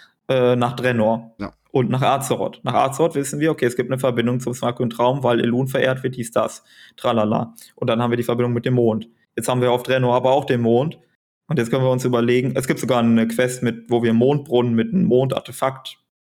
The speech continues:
Speaker 2: Genau.
Speaker 1: begründen, äh, und so weiter, was so ein bisschen so hindeutet wie, okay,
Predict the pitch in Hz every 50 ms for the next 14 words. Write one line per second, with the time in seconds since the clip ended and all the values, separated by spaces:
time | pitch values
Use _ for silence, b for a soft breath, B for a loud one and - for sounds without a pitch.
0 | _ _ _ _ _ _ _ - 143 120 107 107 120 117 117 113 117 123 127 135
1 | 135 B B B B B B B B B - 127 123 120 113 - 117 113 110 120
2 | 113 117 113 117 117 117 131 120 120 123 127 - 127 123 127 127 143 135 123 123
3 | 120 123 127 131 131 131 131 127 131 123 127 127 120 117 117 - 127 123 135 143
4 | 135 B